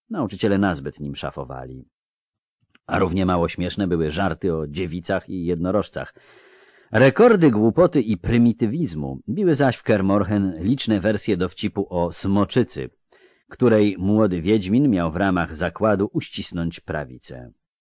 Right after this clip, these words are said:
Uśmiechnął się. Do wspomnień.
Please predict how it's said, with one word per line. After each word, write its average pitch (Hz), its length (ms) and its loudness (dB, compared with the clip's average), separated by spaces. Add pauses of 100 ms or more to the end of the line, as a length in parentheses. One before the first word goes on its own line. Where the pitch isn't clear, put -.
(1080)
Uśmiechnął 67 540 -14
się. - 240 -20 (600)
Do 87 180 -10
wspomnień. 65 640 -10